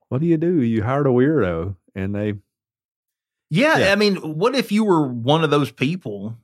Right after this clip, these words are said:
Speaker 2: who,
Speaker 1: Yeah.
Speaker 2: I mean, I guess there's no way to know, right?
Speaker 1: Right. That's what
Speaker 2: It's just
Speaker 1: everybody
Speaker 2: for the
Speaker 1: who
Speaker 2: rest of
Speaker 1: called
Speaker 2: your
Speaker 1: up
Speaker 2: life, it's gonna be like, "I may have <laughs> drinking this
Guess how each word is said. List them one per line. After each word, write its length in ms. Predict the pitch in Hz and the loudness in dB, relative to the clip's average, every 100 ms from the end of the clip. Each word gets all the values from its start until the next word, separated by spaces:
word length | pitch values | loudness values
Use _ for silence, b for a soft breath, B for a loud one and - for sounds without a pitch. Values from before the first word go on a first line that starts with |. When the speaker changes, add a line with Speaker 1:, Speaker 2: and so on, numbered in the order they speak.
| 113 | -4
Speaker 2:
who, 100 | 151 | 0
Speaker 1:
Yeah. 240 | 131 98 - - | 2 0 -6 -4
Speaker 2:
I 40 | 147 | 0
mean, 140 | 147 | 2
I 80 | 143 | 2
guess 260 | 214 240 - _ - | 0 -2 -10 _ 0
there's 200 | 156 151 | 2 4
no 140 | 175 | 2
way 120 | 180 | 2
to 100 | 151 | 2
know, 260 | 131 147 226 | 0 0 -2
right? 260 | 117 123 117 | -4 0 2
Speaker 1:
Right. 280 | 110 98 - 131 | 2 0 -2 0
That's 240 | 151 151 | 0 0
what 180 | 226 165 | 0 0
Speaker 2:
It's 100 | 151 | 0
just 80 | 180 | 0
Speaker 1:
everybody 180 | 185 185 | 0 0
Speaker 2:
for 40 | |
the 40 | 170 | 2
Speaker 1:
who 60 | 170 | 0
Speaker 2:
rest 120 | - | 0
of 60 | 160 | 0
Speaker 1:
called 100 | 170 | 0
Speaker 2:
your 120 | 170 - | 0 0
Speaker 1:
up 100 | 269 | 0
Speaker 2:
life, 320 | 240 180 - | 0 -2 -4
it's 80 | 165 | -4
gonna 220 | 175 160 | 0 0
be 140 | 151 | 2
like, 220 | 135 139 - _ _ _ | 0 0 -4 _ _ _
"I 140 | 127 147 | -2 0
may 260 | 139 156 | 2 2
have 380 | 151 160 147 120 | 2 -2 -4 -14
<laughs> 60 | 113 | -8
drinking 480 | 120 143 160 147 139 | -2 -2 0 0 0
this 300 | 151 151 | -4 -6